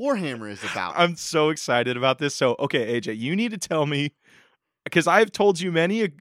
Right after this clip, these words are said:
Speaker 2: I've told you all the cool lore shit.
Speaker 1: Yeah, and I've listened very deeply every single time, and I definitely didn't go into anaphylactic shock when you said, "I'm buying this thing for two hundred dollars and I have nobody to play it with."
Speaker 2: Point, pointless information, pointless
Speaker 1: Okay,
Speaker 2: information.
Speaker 1: pointless information.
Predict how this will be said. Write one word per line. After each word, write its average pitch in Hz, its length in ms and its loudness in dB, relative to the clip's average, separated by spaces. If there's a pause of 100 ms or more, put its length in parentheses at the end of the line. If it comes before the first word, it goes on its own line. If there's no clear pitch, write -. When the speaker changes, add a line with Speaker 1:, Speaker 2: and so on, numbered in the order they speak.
Speaker 2:
I've 156 300 4
told 170 220 -4
you 151 100 -4
all 151 140 2
the 190 80 -2
cool 220 300 -6
lore 180 240 2
shit. 117 440 -4
Speaker 1:
Yeah, 165 160 0
and 151 80 0
I've 139 140 -2
listened 151 340 -6
very 131 340 -2
deeply 143 500 -10
every 131 280 0
single 139 280 -6
time, 120 360 -6
and 107 100 -10
I 110 60 -4
definitely 127 540 -6
didn't 135 260 -8
go 123 160 -2
into 117 200 -6
anaphylactic 120 640 -8
shock 123 440 -2
when 110 140 -10
you 110 80 -8
said, 104 320 -4 (280)
"I'm 240 220 2
buying 135 320 -2
this 139 180 -4
thing 160 220 -6
for 143 160 -12
two 202 280 -4
hundred 147 280 -2
dollars 156 400 2
and 139 100 -4
I 151 100 -4
have 160 180 -6
nobody 135 420 -2
to 170 100 -6
play 240 260 -4
it - 120 -6
with." 104 120 -6
Speaker 2:
Point, 214 180 -2
pointless 190 400 0
information, 127 480 -6
pointless 139 340 -4
Speaker 1:
Okay, 123 100 -6
Speaker 2:
information. 120 300 -2
Speaker 1:
pointless 208 380 -2
information. 135 640 -2